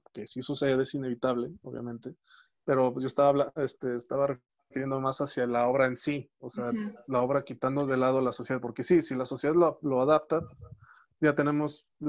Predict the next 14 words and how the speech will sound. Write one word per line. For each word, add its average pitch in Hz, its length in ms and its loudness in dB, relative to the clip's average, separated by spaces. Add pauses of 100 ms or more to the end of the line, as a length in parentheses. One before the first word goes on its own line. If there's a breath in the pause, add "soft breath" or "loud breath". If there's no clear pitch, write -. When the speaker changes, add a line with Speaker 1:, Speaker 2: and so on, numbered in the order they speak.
(120)
Speaker 1:
estamos 139 360 -2
cayendo 131 420 0
en 131 60 0
lo 123 100 0
que 131 80 -4
la 120 120 0
sociedad 123 360 -2
diga, 143 240 4
en 117 60 0
lo 113 100 -6
que 127 80 -6
la 120 140 -4
sociedad 127 340 -4
crea. 151 320 -2